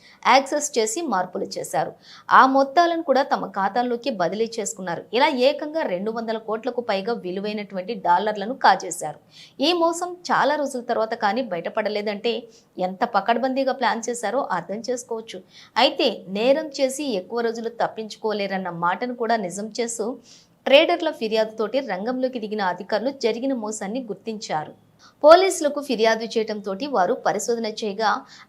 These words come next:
ఆంటోన్ బ్యూనో, జేమ్స్ బ్యూనో చేసినటువంటి మోసం బయటపడింది. వారి కోసం గాలింపు చేపట్టగా బోస్టన్లోని ఆంటోన్ బ్యూనో, న్యూయార్క్లోని జేమ్స్ బ్యూనో పట్టుబడ్డారు. ఇద్దరిని అరెస్ట్ చేసి విచారించగా క్రిప్టో కరెన్సీ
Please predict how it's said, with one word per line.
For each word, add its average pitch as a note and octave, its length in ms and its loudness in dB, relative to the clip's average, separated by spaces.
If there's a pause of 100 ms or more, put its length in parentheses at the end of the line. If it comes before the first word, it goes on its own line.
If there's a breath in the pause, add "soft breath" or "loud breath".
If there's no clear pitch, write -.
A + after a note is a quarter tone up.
ఆంటోన్ C#4 420 4
బ్యూనో, A3 400 0
జేమ్స్ G#3 520 -4
బ్యూనో G#3 320 -4
చేసినటువంటి G3+ 640 -6
మోసం F#3+ 420 -8
బయటపడింది. E3+ 680 -2 (300 soft breath)
వారి A#3+ 260 10
కోసం D#4 360 -2
గాలింపు A3+ 400 6
చేపట్టగా A#3 720 -2 (240 soft breath)
బోస్టన్లోని C4 800 2 (140)
ఆంటోన్ A#3 440 0
బ్యూనో, G#3+ 460 -2
న్యూయార్క్లోని A#3 840 0
జేమ్స్ F3+ 320 -6
బ్యూనో G#3+ 260 -4
పట్టుబడ్డారు. F3+ 640 -2 (380 soft breath)
ఇద్దరిని A#3 380 2
అరెస్ట్ D4 380 2
చేసి C4+ 200 2
విచారించగా A3+ 800 -2 (400 soft breath)
క్రిప్టో D4 520 2
కరెన్సీ A3 520 0